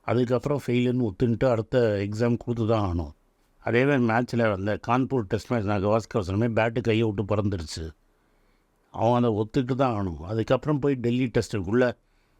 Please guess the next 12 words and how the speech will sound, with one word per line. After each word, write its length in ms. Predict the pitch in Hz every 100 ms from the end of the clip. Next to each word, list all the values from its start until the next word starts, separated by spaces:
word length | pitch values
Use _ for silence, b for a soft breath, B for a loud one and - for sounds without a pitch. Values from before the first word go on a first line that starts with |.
| _
வேற 220 | 123 113
ஏதாவது 240 | 113 123 120 120
பிளானிங் 340 | 120 120 113
பண்ணி 180 | 110 120
ஏதாவது 300 | 110 113 110
பண்ண 220 | 107 113
முடியுமான்னு 460 | 110 101 98 110 95
பார்க்கணும். 520 | 98 92 - 92 - - - _ - -
அதனால 640 | - 110 120 120 98 78 - 82 - _ _ _ _ -
அக்செப்டன்ஸுங்கிறது 1160 | 117 - 143 117 117 92 90 104 98 92 127
ரொம்ப 340 | 127 95 98 98
இம்பார்ட்டன்ட். 800 | 78 71 82 71 - 85 73